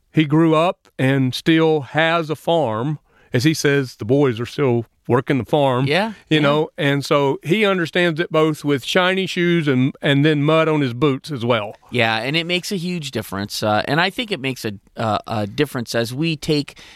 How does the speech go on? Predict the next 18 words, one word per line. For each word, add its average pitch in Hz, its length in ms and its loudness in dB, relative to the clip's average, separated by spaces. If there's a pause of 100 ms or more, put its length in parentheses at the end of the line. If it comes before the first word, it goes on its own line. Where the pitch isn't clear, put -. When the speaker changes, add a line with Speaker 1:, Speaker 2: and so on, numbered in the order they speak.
Speaker 2:
the 151 200 0
issues 156 380 -2
that 127 220 -2
we 123 260 -2
know 135 460 0
can 110 560 -4 (100)
make 131 300 0
a 117 60 -4
difference 127 500 -6
to 135 100 -4
the 110 120 -6
legislature, 156 840 -4 (220)
Speaker 1:
Mm-hmm. 123 200 2
Speaker 2:
and, 123 320 0
and 120 220 -4
we 123 100 -2
say, 135 460 0
"Look, 175 300 -4